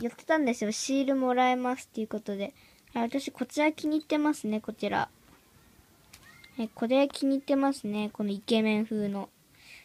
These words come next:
なんか面白いので、好きですね。こういう感じのもの。はい、で、こちらパンダですね。ち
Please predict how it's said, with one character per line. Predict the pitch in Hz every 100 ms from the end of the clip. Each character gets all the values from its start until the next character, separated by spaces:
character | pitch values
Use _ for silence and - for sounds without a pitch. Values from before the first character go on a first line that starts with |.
| _ -
な | 247
ん |
か | 220
面 | 208 240
白 | - 277 254
い |
の | 214 202
で、 | 202 - -
好 | - -
き | 240
で | 208
す | - 196
ね。 | 202 214 -
こ | -
う | 202
い | 202
う |
感 | 190 220 196
じ | - 196
の | 196
も | 190
の。 | 196 196 - _ - - - - - - _ -
は |
い、 | 262
で、 | 285
こ | 285
ち |
ら | 269
パ | 269 294 285
ン | 254
ダ | 214 202
で | 208
す | -
ね。 | 233 247
ち | -